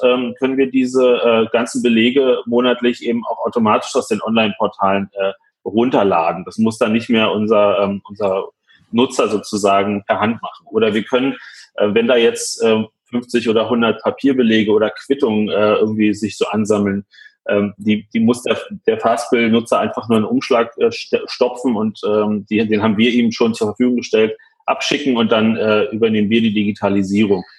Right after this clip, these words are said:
Ähm, es gibt einige Schritte, die, die man sicherlich, äh, noch mal ein bisschen, ähm,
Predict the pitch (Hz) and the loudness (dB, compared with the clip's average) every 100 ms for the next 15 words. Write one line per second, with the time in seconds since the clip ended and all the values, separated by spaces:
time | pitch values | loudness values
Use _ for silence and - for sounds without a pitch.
0 | _ _ _ - 196 180 139 - 135 - | _ _ _ -4 -4 -6 -14 -6 -6 -6
1 | _ _ - 117 147 147 143 131 143 139 | _ _ -2 0 2 2 0 0 2 2
2 | 117 120 110 - _ - - 98 107 120 | 2 2 2 -4 _ -20 -20 -14 -4 0
3 | 120 113 127 131 120 120 - 117 113 110 | 0 2 2 2 2 -2 -2 0 4 2
4 | 104 110 117 117 113 104 110 110 113 107 | 0 -4 -4 -2 -2 0 -2 -2 0 0
5 | 104 85 98 98 98 | 0 0 2 0 -2